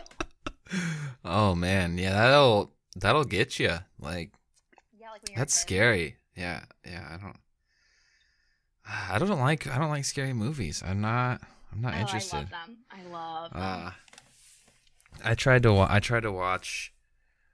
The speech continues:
Speaker 1: I think the last one I tried to watch was, like, The Shining or something like that. Like, one of the O G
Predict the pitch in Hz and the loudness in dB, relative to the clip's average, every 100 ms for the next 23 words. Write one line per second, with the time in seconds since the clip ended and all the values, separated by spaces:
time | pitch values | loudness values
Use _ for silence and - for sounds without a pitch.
0 | _ - 123 101 78 87 - 98 87 95 | _ -12 -8 -6 -6 -8 -10 -12 -12 -12
1 | 80 65 55 - - - - _ - - | -12 -14 -14 -16 -12 -12 -14 _ -12 -10
2 | - 60 80 85 90 - - - - 55 | -8 -10 -14 -18 -18 -16 -14 -14 -14 -16
3 | 104 - - - 69 - 82 92 82 - | -14 -14 -14 -14 -16 -12 -12 -10 -10 -10
4 | 80 82 - 73 76 | -10 -10 -14 -12 -14